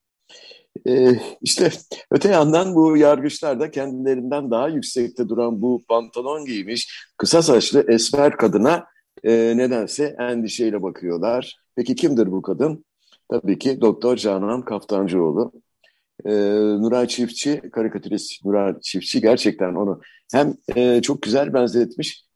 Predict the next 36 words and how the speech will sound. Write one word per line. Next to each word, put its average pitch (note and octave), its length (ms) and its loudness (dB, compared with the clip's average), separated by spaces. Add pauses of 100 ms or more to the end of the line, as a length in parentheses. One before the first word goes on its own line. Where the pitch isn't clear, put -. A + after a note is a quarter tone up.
(160)
hem C3+ 220 -4
de C3 220 -2
bilmiyorum, A#2 540 0
e, F2+ 320 -4
hem G2+ 160 -4
cinsi G2+ 380 -4
olmasından A2+ 600 -2
mı G#2+ 180 -2
ne A#2+ 80 -2
güzel A2 360 0
çizmiş. - 440 -10
Zaten G2 340 -6
güzel E2+ 280 -2
bir D#2 60 -18
kadın, D#2+ 380 -14 (100)
e, E2+ 60 -16 (480)
Canan D#2+ 400 0
Kaftancıoğlu E2 680 0
ama A2 180 0 (260)
konumuz F2+ 360 4
o F2 120 4
değil. F2 240 4 (560)
E, A2+ 280 6
karikatürü C3+ 580 2
yeni C#3+ 260 2
çizmiş A#2 420 -4
olsaydı, A#2+ 840 0
e, A2+ 300 0
neden C#3+ 300 0
çizmiş B2 480 -10
olduğunu A#2+ 460 -6
anlatmama A#2+ 460 -4
gerek A2+ 280 0
kalmazdı A2 600 2
herhalde. F2 320 -12
Fakat B2+ 220 -10